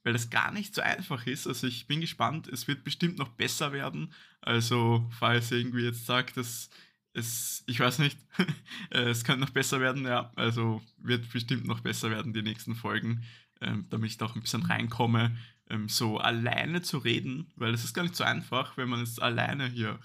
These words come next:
redet und versucht durchzusprechen, ohne jetzt irgendwie Pausen zu haben. Natürlich werde ich ein bisschen was schneiden in dem Podcast, aber ich möchte nicht zu viel schneiden,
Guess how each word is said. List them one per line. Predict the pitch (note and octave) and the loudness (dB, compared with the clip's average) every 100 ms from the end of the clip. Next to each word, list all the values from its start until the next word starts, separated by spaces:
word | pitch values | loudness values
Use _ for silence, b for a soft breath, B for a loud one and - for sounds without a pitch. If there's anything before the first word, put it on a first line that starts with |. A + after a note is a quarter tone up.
| - | -8
redet | A2+ A2+ A#2 | -6 -4 -4
und | G#2+ G#2 - B B B | -6 -6 -10 B B B
versucht | - A#2 B2 A#2+ - | -4 -2 0 -2 -2
durchzusprechen, | D3+ F#3 - E3+ - C3+ C#3 - C3+ - | 0 2 0 -2 0 0 0 -2 -6 -4
ohne | A#2+ B2 | 0 2
jetzt | A#2+ A#2 - | 2 0 -2
irgendwie | A#2 A#2 | -2 -2
Pausen | A#2 B2+ A#2+ C#3+ | 0 2 2 0
zu | - C#3+ | -4 -2
haben. | B2 B2 A#2+ B B B | 0 0 -4 B B B
Natürlich | A#2+ A#2 A#2 A#2 | -6 2 4 4
werde | A#2 A2+ | 4 2
ich | - | 0
ein | A2+ - | -6 -4
bisschen | - F3+ F3+ E3 | -2 0 2 2
was | D#3+ | 0
schneiden | - B2+ B2+ C3 C3 | 0 0 0 0 -2
in | |
dem | B2+ | -4
Podcast, | A#2+ A#2+ - B2 - | -2 -4 -4 -6 -2
aber | A#2 | -2
ich | A#2 | 0
möchte | A#2+ A#2 - | -2 -6 -2
nicht | A#2 A#2 | -2 -2
zu | - D3 | -4 -4
viel | D#3 A#2 | -4 -6
schneiden, | - A2+ A#2 A#2+ B2 | -4 -4 -2 -2 -4